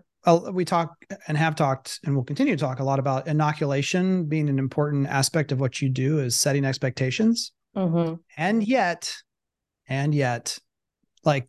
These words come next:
Speaker 1: did you set expectations well enough or not? I don't think can be defined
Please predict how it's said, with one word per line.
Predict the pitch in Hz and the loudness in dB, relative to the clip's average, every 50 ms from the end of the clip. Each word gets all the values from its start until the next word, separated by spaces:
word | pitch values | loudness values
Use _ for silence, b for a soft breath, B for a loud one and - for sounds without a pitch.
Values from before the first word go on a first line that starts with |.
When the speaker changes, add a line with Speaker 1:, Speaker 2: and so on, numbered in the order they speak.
| _ _ | _ _
Speaker 1:
did | - 165 170 165 | 0 0 2 2
you | 175 190 175 180 175 | 2 2 2 0 0
set | - - 180 156 | -2 -2 0 0
expectations | 156 151 - 156 151 - 151 147 135 - 147 135 131 - - - | 0 0 -2 -4 -2 0 0 0 0 0 0 0 0 0 -2 -2
well | 190 147 139 147 147 156 165 165 | -4 -2 0 0 2 2 2 2
enough | 160 156 160 160 160 - - - | 0 0 0 -2 -2 -4 -4 -4
or | 165 139 135 | -2 0 0
not? | 127 135 151 190 214 - - - - _ | 2 2 2 2 0 -2 -6 -12 -14 _
I | - 151 151 | -4 -2 -2
don't | 147 143 170 180 202 202 - | 0 2 0 0 0 -2 -4
think | - 208 214 180 | -2 -2 -2 0
can | 185 165 165 | 0 0 2
be | 160 160 | 2 0
defined | 147 147 127 - 151 151 175 175 156 143 143 135 | 0 -4 -4 -2 -2 0 0 0 0 -2 -4 -6